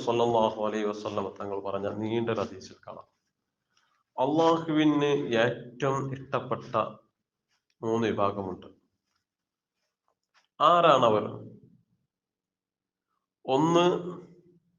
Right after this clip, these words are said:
അള്ളാഹുവിന്റെ മാർഗത്തിൽ പരസ്പരം സ്നേഹിക്കുന്നവരാണ്. നാം ഒരാളെ സ്നേഹിക്കുന്നുണ്ടെങ്കിൽ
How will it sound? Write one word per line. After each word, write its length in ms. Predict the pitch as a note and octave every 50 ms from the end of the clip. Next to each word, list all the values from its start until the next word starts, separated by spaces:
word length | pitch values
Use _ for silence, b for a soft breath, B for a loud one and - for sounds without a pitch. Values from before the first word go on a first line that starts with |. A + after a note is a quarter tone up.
| _ _ _ _ _ _ _ _ _ _ _ _ _ _ _ _ _ _ _ _ - A2+ B2+ C3+
അള്ളാഹുവിന്റെ 960 | D#3 D#3+ E3+ F3 F3 E3 D3+ D3 C#3+ C#3 C3+ B2+ B2+ C3+ C3 C3 B2 C3 B2 B2
മാർഗത്തിൽ 520 | A#2+ A#2+ A#2+ B2 A#2 B2 B2 - - A#2+ A#2 A2+ A2+ A2+
പരസ്പരം 580 | A#2 A#2 A#2+ A#2 - - - - B2 A#2 A#2 A#2 A2+ -
സ്നേഹിക്കുന്നവരാണ്. 880 | - A2+ A2 G#2+ G#2+ G#2+ G#2+ - G#2 G#2 G2 F#2+ F#2+ F#2+ G2 G2+ G2+ G2 - - - - _ _ _ - _ _ _ _ _ _ _ _ _ _ _ _ _ _ _ _ _ _ _ _ _ -
നാം 180 | A#2+ C#3 E3 F#3+ F3 D#3+
ഒരാളെ 320 | D#3 D#3 D#3+ D#3 D#3 D#3 D#3 D#3
സ്നേഹിക്കുന്നുണ്ടെങ്കിൽ 1000 | B2 B2+ C3+ D3 D3+ D3 D3+ D3+ C#3+ C#3 C#3 B2+ A#2+ A2 A#2 A2 A#2 B2 A#2+